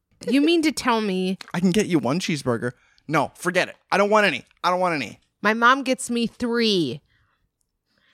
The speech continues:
Speaker 1: So you mean to tell me that he wanted a head start? Like, he thought that, like, the pilots were gonna outrace then? There was gonna be, like, a, a vehicle pursuit?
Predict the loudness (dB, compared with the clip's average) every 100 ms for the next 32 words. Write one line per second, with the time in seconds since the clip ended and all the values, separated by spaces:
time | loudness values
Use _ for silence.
0 | _ _ 0 2 2 2 0 0 -2 -4
1 | -4 -2 0 0 -4 -2 -2 -2 -8 -6
2 | -2 -2 -2 0 0 0 -4 -4 -6 -2
3 | -2 -2 -4 -18 -20 -4 -4 -2 -6 -2
4 | 0 0 0 -2 -4 -8 -8 -6 -10 -6
5 | -4 -4 -4 -8 -6 -6 -6 -6 -8 -8
6 | -8 -6 -4 -6 -4 -4 -2 -4 -6 -10
7 | -16 _ -4 -4 -4 -4 -2 -4 -2 -4
8 | -2 -6 -6 -8 -8 -4 -4 -2 -6 -2
9 | -2 0 0 0 -2